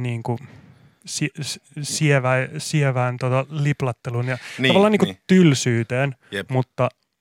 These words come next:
Speaker 1: mutta tota, mi-, mi-, miten sä niinku, miten sä tavallaan oot,
Speaker 2: Niinku
Speaker 1: oot,
Speaker 2: vältän
Speaker 1: oot ha-,
Speaker 2: sen.
Speaker 1: ha-, hallinnut niitä karikkoja?
Speaker 2: No, ehkä jotenkin silleen, <clears throat>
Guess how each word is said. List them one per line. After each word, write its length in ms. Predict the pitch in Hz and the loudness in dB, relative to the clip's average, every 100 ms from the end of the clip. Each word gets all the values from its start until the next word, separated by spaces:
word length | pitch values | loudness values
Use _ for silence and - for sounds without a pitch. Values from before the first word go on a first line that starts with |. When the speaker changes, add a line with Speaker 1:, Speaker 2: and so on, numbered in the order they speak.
| _ _ | _ _
Speaker 1:
mutta 640 | 131 127 127 120 _ 131 | -6 -2 0 -2 _ -6
tota, 340 | 123 131 127 135 | -2 -2 0 2
mi-, 140 | 160 - | 0 2
mi-, 180 | 165 - | 0 0
miten 380 | 165 175 190 170 | 2 2 2 2
sä 200 | 147 131 - 151 | 2 0 -2 -12
niinku, 520 | 143 131 123 117 123 117 - - - - _ - - _ - - - _ | -6 -4 -2 -2 -4 -4 -18 -20 -20 -20 _ -20 -20 _ -20 -20 -20 _
miten 200 | 139 135 | 0 2
sä 80 | 127 | 0
tavallaan 500 | 127 123 120 120 113 | 0 2 4 4 4
oot, 200 | 123 120 - | 2 2 -2
Speaker 2:
Niinku 140 | - 131 | -2 2
Speaker 1:
oot, 100 | 117 | 4
Speaker 2:
vältän 280 | 95 151 135 | 2 2 0
Speaker 1:
oot 100 | - | 2
ha-, 200 | 143 131 | 2 2
Speaker 2:
sen. 120 | 139 - | -2 -4
Speaker 1:
ha-, 240 | 127 135 135 | 2 2 4
hallinnut 540 | 139 131 127 127 127 | 2 2 -2 -4 -4
niitä 260 | 127 123 123 - - - - | -4 -4 -8 -12 -20 -14 -4
karikkoja? 540 | 127 120 - - 131 - 120 | -2 -4 -10 -6 -6 -8 -8
Speaker 2:
No, 360 | 123 139 120 - - _ 120 | 0 0 -2 -10 -20 _ -4
ehkä 300 | 131 - 170 | -4 -2 0
jotenkin 300 | 165 151 147 | 0 -2 -4
silleen, 560 | - 131 127 123 117 - _ _ | -2 2 4 4 2 -4 _ _
<clears throat> 40 | - | -2